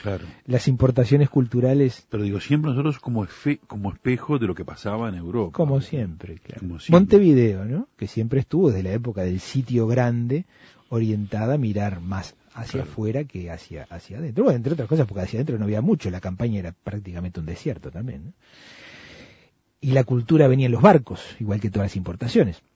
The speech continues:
Speaker 2: Entonces, bueno, hete aquí que lo que nos empezó a preocupar, y esto, eh, creo que nos cuesta un poquito hacernos conscientes, eh,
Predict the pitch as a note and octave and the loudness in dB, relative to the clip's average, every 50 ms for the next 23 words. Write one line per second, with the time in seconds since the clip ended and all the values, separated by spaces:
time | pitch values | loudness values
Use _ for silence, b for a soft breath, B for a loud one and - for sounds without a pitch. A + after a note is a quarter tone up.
0 | _ _ _ _ _ _ _ _ _ _ _ _ _ _ _ _ _ _ _ - | _ _ _ _ _ _ _ _ _ _ _ _ _ _ _ _ _ _ _ -20
1 | _ _ _ - B2+ B2+ B2+ - _ - G3 F#3 F3 E3 - - C3+ B2 F3 C4+ | _ _ _ -2 0 0 0 -2 _ 4 6 6 6 4 4 2 2 4 6 6
2 | - B2+ - - _ b b b b b b b b b b b b b b b | 4 4 2 -4 _ b b b b b b b b b b b b b b b
3 | b _ _ _ - F3 F#3+ F3+ - G3+ F#3+ F#3 E3+ - - A3+ G#3 _ - A3 | b _ _ _ 6 6 6 6 8 8 8 8 8 4 -4 -4 -4 _ -2 0
4 | G#3+ G3+ - _ _ _ _ _ _ _ _ _ _ _ _ _ _ _ _ - | 0 0 0 _ _ _ _ _ _ _ _ _ _ _ _ _ _ _ _ -8
5 | - D3+ D3+ D3 - F3 E3 E3 D#3 - F3 D#3+ F3 E3+ - D4 D4 - A3+ F#3+ | 0 2 2 4 4 4 4 4 4 4 4 4 2 2 2 0 2 2 0 2
6 | G3+ G3 C4 B3 A3+ A#3+ A#3 _ - A3 G3 D#3 F3+ F#3 F#3 F3+ F3+ D3 E3 - | 2 2 2 2 2 0 -2 _ 0 0 0 2 0 -2 -2 -2 -4 -6 -8 -4
7 | - A3+ A#3 G#3 G3 F3 D3+ - _ - C4 A3 - - F#3+ D#3 D#3 D3 E3 F3 | -2 -2 2 2 2 2 2 0 _ 0 0 0 2 2 -2 2 2 2 0 0
8 | E3 D#3+ C#3 - E3 D#3+ D#3 C#3 - - C3+ C3 A#2+ D#3 F#3 F3 D3 B2+ A#2+ B2 | 0 -2 -2 -2 -2 -2 -2 -4 -2 -2 -2 -2 0 0 2 2 0 0 0 -2
9 | B2 - - _ _ _ _ _ _ _ _ _ _ _ _ _ - C3 B2+ B2+ | -4 -4 -8 _ _ _ _ _ _ _ _ _ _ _ _ _ 0 2 2 4
10 | B2 A#2+ A#2+ A#2+ A#2 A#2 A#2 | 4 4 4 4 2 2 0